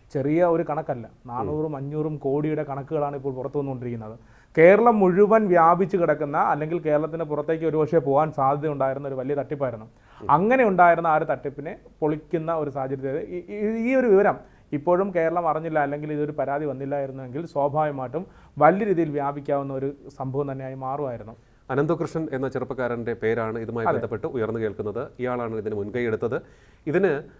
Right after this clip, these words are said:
Speaker 2: ആ, ബന്ധപ്പെട്ടവരെ അദ്ദേഹം എങ്ങനെ ചേർത്തു എന്നുള്ളത് വളരെ രസകരമായിട്ടുള്ള കാര്യമാണ്.
Speaker 1: അതെ.
Speaker 2: ജനങ്ങളിൽ നിന്നും ഇത്രയും പണം, ആ, പകുതി വിലയ്ക്ക് സ്കൂട്ടർ നൽകാമെന്ന് പറയുമ്പോൾ ഏതെങ്കിലും ഒരു സാധാരണക്കാരൻ വന്ന് പറഞ്ഞു കഴിഞ്ഞാൽ നമ്മൾ
Speaker 1: അതെ.
Speaker 2: സംശയിക്കും, കൊടുക്കില്ല, അല്ലേ?
Speaker 1: അതെ, തീർച്ചയായും. അല്ല, ഇത്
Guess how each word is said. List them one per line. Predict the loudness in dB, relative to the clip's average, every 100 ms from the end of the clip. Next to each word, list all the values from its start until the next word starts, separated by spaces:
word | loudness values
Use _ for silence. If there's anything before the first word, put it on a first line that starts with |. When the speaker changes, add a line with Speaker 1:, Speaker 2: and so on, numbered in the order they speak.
| _ -6
Speaker 2:
ആ, | -4 -2
ബന്ധപ്പെട്ടവരെ | 0 0 0 0 -2 -2 0 0 -2 -4
അദ്ദേഹം | -6 -6 -6 -6
എങ്ങനെ | -4 -4
ചേർത്തു | -2 -2 -2 -2 -4
എന്നുള്ളത് | -4 -2
വളരെ | -2 -4 -4 -4
രസകരമായിട്ടുള്ള | -2 -2 -2 -2 -2
കാര്യമാണ്. | -2 -2 -2 -4
Speaker 1:
അതെ. | -2
Speaker 2:
ജനങ്ങളിൽ | -2 0 -2
നിന്നും | -2 -4
ഇത്രയും | -4 -6 -4
പണം, | -2 -4 -6 -16 -20 -12
ആ, | -4
പകുതി | 0 2
വിലയ്ക്ക് | 0 -2
സ്കൂട്ടർ | -4 -2 -2
നൽകാമെന്ന് | -2 -2 -2 -2
പറയുമ്പോൾ | -4 -4 -4 -4 -6 -4
ഏതെങ്കിലും | -2 0 0 -2
ഒരു |
സാധാരണക്കാരൻ | 0 0 0 0 -2 -2 -2
വന്ന് | -4 -2
പറഞ്ഞു | -2 0
കഴിഞ്ഞാൽ | -2 -2
നമ്മൾ | -2 -2
Speaker 1:
അതെ. | -2
Speaker 2:
സംശയിക്കും, | -2 0 0 2 -2 -2
കൊടുക്കില്ല, | 2 2 0 -6 -10 _ -4
അല്ലേ? | -4 -2 0
Speaker 1:
അതെ, | 0 2
തീർച്ചയായും. | 0 2 2
അല്ല, | 2 4
ഇത് | 6 4